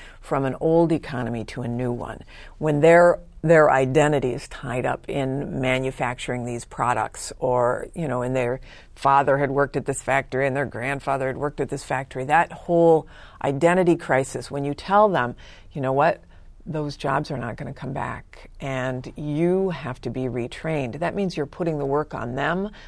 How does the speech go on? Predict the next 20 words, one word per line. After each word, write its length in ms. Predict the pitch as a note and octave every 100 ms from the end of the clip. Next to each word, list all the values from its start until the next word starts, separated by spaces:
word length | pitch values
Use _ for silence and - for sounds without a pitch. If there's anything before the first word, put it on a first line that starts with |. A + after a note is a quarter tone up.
| -
when 120 | D3
they 140 | D3 F#3
want 260 | D#3+ C3+
you 480 | - D3+ F3 D#3 B2+ -
to 120 | C#3
fix 460 | - - A#3 -
it 120 | C3+ -
for 320 | - C3+ C3+
them. 360 | B2+ B2 - - - - -
And 140 | D3
so 140 | - D3
that 380 | D3 F3 G3 - -
is 380 | E3 D3 - - -
a, 460 | C#3 C3 C3 C#3 -
uh, 540 | C3+ B2 B2 C3 - - - - - -
that 160 | G3
is 140 | G3+ F3+
a 60 |
leadership 600 | D#3+ E3+ F#3 F#3 F3 E3+
moment 760 | C#3 D3 D#3+ D#3 A#2+ C3+ - -